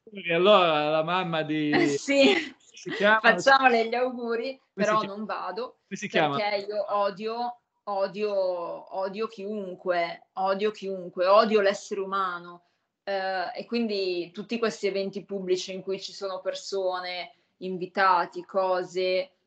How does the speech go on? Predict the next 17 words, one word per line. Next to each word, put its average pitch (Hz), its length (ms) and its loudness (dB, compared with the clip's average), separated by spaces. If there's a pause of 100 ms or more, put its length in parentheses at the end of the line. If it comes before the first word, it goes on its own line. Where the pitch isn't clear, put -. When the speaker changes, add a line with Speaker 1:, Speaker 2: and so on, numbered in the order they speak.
(140)
Speaker 2:
io 202 500 6
non 190 200 -6
mi 190 120 -6
presento. 226 720 0
<laughs> 349 1300 -6
E, 196 480 6
mm, 180 580 -16 (320)
vado 269 640 4
solo 233 680 -8
quando, 202 840 -4 (300)
eh, 185 420 -4
c'è 196 500 -4
qualcosa 190 760 -6
che 196 340 -6
magari 185 520 -4
riguarda 175 520 -2
me, 180 360 -6